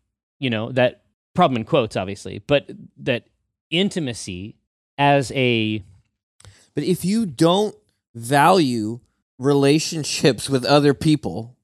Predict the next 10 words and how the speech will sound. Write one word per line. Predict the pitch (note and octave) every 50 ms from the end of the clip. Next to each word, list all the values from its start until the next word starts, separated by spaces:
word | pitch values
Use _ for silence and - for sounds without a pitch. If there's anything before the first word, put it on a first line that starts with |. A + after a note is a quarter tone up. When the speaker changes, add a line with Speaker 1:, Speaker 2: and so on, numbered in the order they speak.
| _ _ _ _ -
Speaker 1:
Oh, | G3 F#3+ D#3+
yeah. | D#3 G#3 A3 E2 - - _ _ _ _ _
Speaker 2:
then, | - F3 F#3 F#3 F#3 F3+ F#3+ F#3 - - - -
<laughs> | - - - - - -
like, | G4 A3 F3 - - F#3 - G#3+
adding | A#3 A#3+ B3 A#3 A3 F3+
relationships | G#3+ G#3 G3 F#3 F#3+ - B3+ A#3+ - - A3+ A3 F#3 - - F#3 F#3+ F#3 E3 - - - - _ - - - - _ _ -
to | - A3
your | G#3 G3 F#3 F3+ E3
stories | - - G#3 G#3 A3 G#3+ G3 F3 F3 D#3+ -